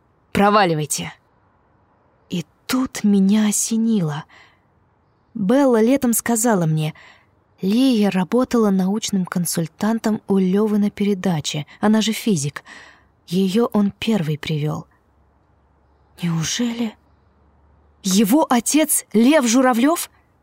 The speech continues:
Основатель Стражи? В реальности он вел детскую программу про технику.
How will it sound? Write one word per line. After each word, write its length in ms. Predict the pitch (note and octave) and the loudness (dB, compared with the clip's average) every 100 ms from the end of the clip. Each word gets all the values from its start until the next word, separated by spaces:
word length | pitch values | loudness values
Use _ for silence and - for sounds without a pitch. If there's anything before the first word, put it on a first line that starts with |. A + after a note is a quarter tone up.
| _ - | _ -2
Основатель 560 | A3+ C#4 A#3 F4 - | 2 4 4 2 2
Стражи? 640 | - - C#4 F4+ C4+ F#3+ - _ _ _ _ _ _ _ _ _ | -2 0 2 2 2 0 -2 _ _ _ _ _ _ _ _ _
В 100 | F#3 | 0
реальности 560 | A#3+ D4+ E4+ C#4 - C4+ | 4 4 4 2 0 0
он 200 | C4 B3+ | 0 2
вел 220 | C4+ D4 | 2 2
детскую 380 | A#3 D#4+ - C#4+ | 2 0 2 0
программу 500 | C#4 B3 D4+ D#4 C4+ | 2 2 2 2 2
про 180 | - - | 0 -2
технику. 560 | - D4+ - F#3 G3 | 0 0 2 0 0